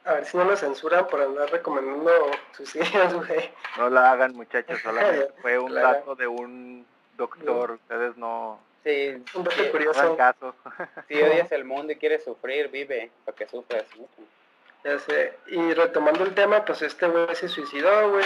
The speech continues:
Speaker 1: pasó semanas, güey, pues lo típico de que, pues, empieza a, a el cuerpo a descomponerse, los vecinos dijeron, "¿Qué pedo?". Pues, por, y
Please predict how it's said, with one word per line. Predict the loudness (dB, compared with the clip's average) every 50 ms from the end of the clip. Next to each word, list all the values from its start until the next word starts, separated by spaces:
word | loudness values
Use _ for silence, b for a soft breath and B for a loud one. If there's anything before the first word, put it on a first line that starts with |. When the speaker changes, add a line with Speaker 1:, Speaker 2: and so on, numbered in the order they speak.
| 0 0 2
Speaker 1:
pasó | 2 2 2 2 0 2 2 4 4 4 2 2 0 -4 -12 -20 B B B B B B B B B B B -20 -20 -20 -20 -20 -8
semanas, | 0 2 2 4 4 4 4 6 4 2 4
güey, | 2 0 0
pues | -2 -4
lo | -6 -6
típico | -6 -6 -6 -6 -6 -2 0 0
de | 0 0 -2
que, | -4 -10
pues, | -12 -12 -10 -10
empieza | -10 -4 -4 -4 -2 2 4 6
a, | 8 8 8 8 8 6 4 0 -6 -14 _ _ _ _ 2 4
a | 4 6 6 4
el | 2 0
cuerpo | 0 0 -2 0 2 2
a | 2
descomponerse, | 2 2 -2 -4 -4 -4 -2 2 4 4 4 4 0 0
los | 0 0 0
vecinos | -2 -4 -2 -2 -2 -2
dijeron, | 0 0 0 0 0
"¿Qué | 0 -2
pedo?". | -2 2 2 2 4 4 2 0 -2
Pues, | -8 -12 -12 -12 -16 -20 -20 -20 _ _
por, | -6 -6 -6 -8 -16 _ _ _ _
y | -14 -8